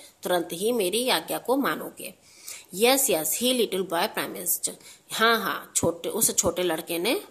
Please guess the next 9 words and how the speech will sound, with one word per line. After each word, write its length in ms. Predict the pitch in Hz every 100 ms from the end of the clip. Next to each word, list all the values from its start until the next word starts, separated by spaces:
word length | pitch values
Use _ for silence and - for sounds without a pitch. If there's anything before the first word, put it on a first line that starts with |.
| - _ _ - _ -
वादा 380 | 180 190 175 220
किया। 300 | - - - - - - - - -
Early 340 | 220 269 330
next 320 | 294 214 - 196
morning 580 | 175 175 190 180 180
the 180 | 185 180 - - 196
first 260 | 254 277
Chinese 520 | 269 214 170 165 180 180
brother 280 | 165 -